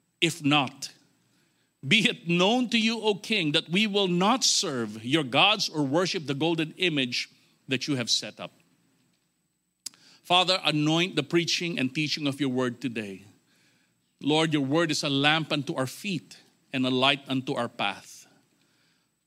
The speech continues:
In Jesus' name, amen. I already mentioned that this was an account of the king deciding to put an im-, an, an imposing image, idol of gold. You know, there's no explanation what was going on in the king's mind.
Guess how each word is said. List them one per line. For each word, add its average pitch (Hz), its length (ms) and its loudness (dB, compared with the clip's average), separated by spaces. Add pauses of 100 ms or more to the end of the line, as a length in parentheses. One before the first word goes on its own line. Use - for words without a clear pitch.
(680)
In 131 160 0
Jesus' 131 440 0
name, 107 380 -6 (120)
amen. 113 560 -2 (1120)
I 135 100 0
already 165 240 4
mentioned 160 540 2
that 131 180 -2
this - 420 -2
was 143 220 -4
an 147 80 -4
account 156 480 -2
of 117 140 -8
the 127 80 -4
king 160 500 -2 (680)
deciding 165 720 4
to - 80 0
put 165 220 0
an 165 140 0
im-, 180 300 -2
an, 151 180 0
an 143 80 0
imposing 160 720 0 (560)
image, 151 480 4
idol 175 320 6
of 117 160 -4
gold. 107 320 -2
You 190 80 -4
know, 233 80 -2
there's 190 200 0
no 214 120 2
explanation 165 720 0
what 160 100 -2
was 143 160 -2
going 147 300 0
on 147 220 2
in 143 100 0
the 131 80 0
king's 139 420 -2
mind. 131 480 -6